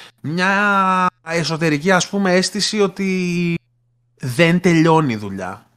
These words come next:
Ότι, α, το κα-, έρχεται κι άλλο, κι άλλο, κι άλλο. Οπότε, αυτό που χρειάστηκε εγώ να οριοθετήσω, εγώ μου δίνω με το ζόρι διακοπές.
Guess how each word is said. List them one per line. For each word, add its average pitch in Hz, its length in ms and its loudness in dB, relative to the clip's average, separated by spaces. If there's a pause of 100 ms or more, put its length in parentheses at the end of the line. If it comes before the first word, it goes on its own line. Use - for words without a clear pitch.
(320)
Ότι, 131 220 -6
α, 151 180 4
το 127 100 -10
κα-, 160 180 -2
έρχεται 156 360 -4
κι 190 100 0
άλλο, 151 220 4
κι 127 120 -2
άλλο, 156 180 2
κι 143 120 -4
άλλο. 131 240 2
Οπότε, 190 320 -2 (300)
αυτό - 160 -2
που 202 80 -4
χρειάστηκε 190 380 0
εγώ 190 260 2
να 160 280 4
οριοθετήσω, 143 1000 -2 (360)
εγώ 151 320 2
μου 220 180 2
δίνω 226 260 2
με 233 120 2
το 202 120 2
ζόρι 190 220 4
διακοπές. 127 680 -4